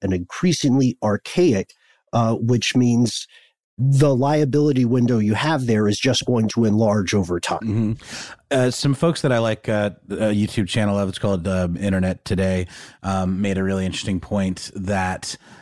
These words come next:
Speaker 2: uh, it's something that, you know, we've probably all been in a situation where we're wondering this. When you go to the airport and they're entering things one finger at a time on these terminal computers,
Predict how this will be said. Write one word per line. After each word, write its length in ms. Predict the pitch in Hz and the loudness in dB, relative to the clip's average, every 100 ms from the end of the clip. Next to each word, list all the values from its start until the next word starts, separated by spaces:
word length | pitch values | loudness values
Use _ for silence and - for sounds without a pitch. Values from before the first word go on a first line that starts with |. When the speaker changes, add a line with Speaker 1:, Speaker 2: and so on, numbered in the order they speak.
| _ - | _ -4
Speaker 2:
uh, 160 | 95 | -4
it's 80 | 92 | 0
something 220 | - 117 | 0 2
that, 200 | 98 92 | 0 -4
you 100 | 101 | -4
know, 180 | 92 87 - - | -4 -4 -8 -6
we've 200 | 113 98 | -4 -2
probably 320 | 127 95 95 | 0 0 0
all 120 | 98 90 | 0 0
been 120 | 90 | -2
in 40 | |
a 40 | 82 | -4
situation 420 | - 98 90 90 | -2 -2 -2 -2
where 120 | 90 | 0
we're 60 | 104 | 2
wondering 380 | 170 139 101 | 4 2 0
this. 200 | 98 98 - - - | -2 -4 -6 -14 -2
When 140 | 123 | 0
you 80 | 131 | 2
go 160 | 123 175 | 4 2
to 80 | 120 | 2
the 160 | 110 | 2
airport 520 | 131 156 - 101 95 - - 104 | 2 0 0 -2 -2 -6 -8 0
and 180 | 110 | 2
they're 160 | 120 120 131 | 2 0 0
entering 400 | 139 139 123 110 | 0 2 0 0
things 380 | - 123 113 101 | 0 0 2 2
one 240 | 117 120 | 2 2
finger 360 | - 131 113 107 | 2 2 2 0
at 120 | 101 | -2
a 40 | |
time 560 | - 123 120 101 92 92 - - | 0 0 0 0 -2 -4 -8 -2
on 160 | 107 101 | 2 2
these 180 | 95 | 0
terminal 460 | - 139 143 131 101 | -2 0 2 2 0
computers, 720 | - 98 95 87 85 87 - | -2 -2 -2 -2 -2 -4 -8